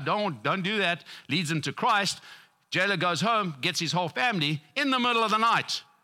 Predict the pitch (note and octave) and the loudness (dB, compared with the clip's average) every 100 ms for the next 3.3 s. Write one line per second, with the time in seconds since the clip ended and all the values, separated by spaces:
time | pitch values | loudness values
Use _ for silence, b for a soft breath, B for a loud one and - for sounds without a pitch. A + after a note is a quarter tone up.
0 | _ C3+ F#3 E3 - - F3 D#3 - G#3 | _ -6 -2 -2 -2 -4 -4 -2 -4 -2
1 | C#3 - D3 C#3+ E3 D3 B B D#3 D3+ | -2 -2 -2 0 0 -2 B B -4 -2
2 | - F3+ - E3+ D3+ D#3+ C#3+ C3 - D3+ | -2 -4 -4 -4 -4 -2 -2 -2 -2 0
3 | E3 D3+ | 0 -2